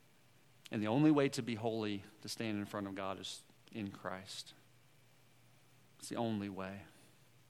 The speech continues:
Holy means set apart. Set apart today as we are in Christ. We are holy. We are set apart for today, for this world,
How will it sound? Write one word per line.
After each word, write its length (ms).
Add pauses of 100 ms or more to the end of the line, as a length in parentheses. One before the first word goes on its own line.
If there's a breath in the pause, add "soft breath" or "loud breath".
(1500 soft breath)
Holy 520
means 540
set 260
apart. 680 (1200)
Set 220
apart 420
today 500
as 140
we 220
are 180
in 200
Christ. 480
We 100
are 100
holy. 440
We 160
are 120
set 280
apart 420
for 180
today, 680 (240 loud breath)
for 180
this 220
world, 500